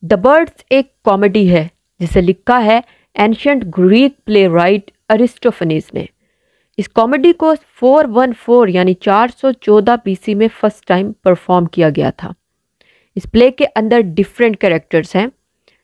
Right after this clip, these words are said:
जिसमें नंबर वन पर है पिथेटेरस, जो कि मेन कैरेक्टर है इस प्ले का। उसके बाद है यूलिपिड्स, जो कि पिथेटेरस का दोस्त है। नंबर थ्री पर है ईपॉप्स और होपी बर्ड,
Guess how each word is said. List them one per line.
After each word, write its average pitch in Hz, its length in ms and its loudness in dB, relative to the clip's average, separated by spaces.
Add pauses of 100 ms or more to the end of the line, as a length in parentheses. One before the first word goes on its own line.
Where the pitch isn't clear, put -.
(120)
जिसमें 302 300 -2
नंबर 220 400 0
वन 269 220 -2
पर 262 180 0
है 254 200 2 (100)
पिथेटेरस, 190 680 -4 (340)
जो 202 180 0
कि 240 160 0
मेन 202 400 2
कैरेक्टर 175 460 -4
है 175 160 0
इस 170 100 -6
प्ले 156 280 -2
का। - 240 -10 (800)
उसके 233 200 -4
बाद 254 260 0
है 247 160 2
यूलिपिड्स, 190 800 0 (220)
जो 196 160 2
कि 220 120 0
पिथेटेरस 202 640 -2
का 220 200 -2
दोस्त 165 640 -2
है। - 180 -4 (880)
नंबर 233 280 2
थ्री 277 280 -4
पर 277 200 2
है 262 180 2 (200)
ईपॉप्स 240 680 -2 (220)
और 214 120 4
होपी 233 440 0
बर्ड, 175 320 -4